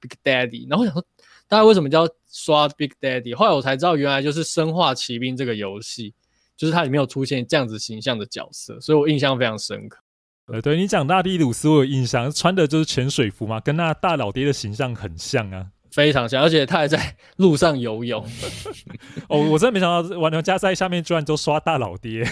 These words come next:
Speaker 1: <laughs> 呃，对啊，对啊，那时候我记得好像那时候我还在看巴哈，然后就很多人就会去刷大老爹。
Speaker 2: 原来如此。
Speaker 1: 也不是说所有人都刷，就是会看到有人在讲，“哎，这不是 Big Daddy 的那个外观吗？”
Speaker 2: 嗯。
Speaker 1: 对吧？
Speaker 2: 嗯。
Speaker 1: 尤其 YouTube 上面更多。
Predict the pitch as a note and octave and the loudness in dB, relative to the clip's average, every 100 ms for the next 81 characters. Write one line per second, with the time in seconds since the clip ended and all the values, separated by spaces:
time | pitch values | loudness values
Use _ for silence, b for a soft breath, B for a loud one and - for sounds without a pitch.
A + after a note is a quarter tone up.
0 | - - - - D#3 F3+ A3+ A3 G#3+ G#3 | -8 -20 -20 -4 2 4 6 6 4 2
1 | A3 A#3+ B3 A#3 _ - D#3 D#3+ E3 A#3 | 2 2 2 2 _ -2 2 2 2 2
2 | F#3 D#3 C3 D#3 E3 E3+ C3 A#2 B2 C#3 | 2 0 -4 -4 0 0 0 -2 -4 -4
3 | C3+ C3+ G#2+ G#2 G#2 A2 A2 A#2+ C3+ E3 | -4 -6 -4 -4 -4 -8 -8 -8 -4 -4
4 | A#2 C3 A2+ A2+ A2+ B2+ A2+ A#2 - A#2 | -2 -4 -4 -4 -2 -2 -2 -6 -10 -10
5 | - G#2+ A2 - _ _ - A2+ G2+ - | -8 -10 -10 -16 _ _ 0 0 0 -10
6 | - A2 C3+ A2+ B2 A#2 A2+ A2+ A2 A2+ | -18 -18 -10 -6 -4 -4 -4 -4 -6 -8
7 | - F2+ D#3+ G#3 C#4 A#3 B3 F#3 F#3+ C#3 | -10 2 6 6 6 6 6 8 6 6
8 | D3 D3+ C#3+ F3+ G#3 F#3 - G#3 E3+ - | 2 2 2 4 4 2 2 0 0 -6
9 | - F3 F3+ C#3+ A#2 A2 A#2+ C#3 A#2+ G#2+ | -2 2 2 2 0 -4 -2 -2 -2 -6
10 | C3+ G3+ G3+ E3 E3 - - - C3+ B2+ | -4 -4 -4 -4 -6 -8 -8 -2 -2 -2
11 | A2+ G#2+ A2 A#2 G#2 A#2 B2+ B2 A2 G#2 | -6 -8 -8 -8 -10 -10 -2 -2 -2 -6
12 | G2 A#2 B2 - _ - G2+ - - A2 | -8 -10 -20 -20 _ -6 -6 -8 -6 -2
13 | C#3+ E3 E3+ D#3+ E3 C3 C3+ C3 B2 - | 0 4 4 6 4 4 0 0 -4 -4
14 | B2 - F#2+ | -4 -6 -14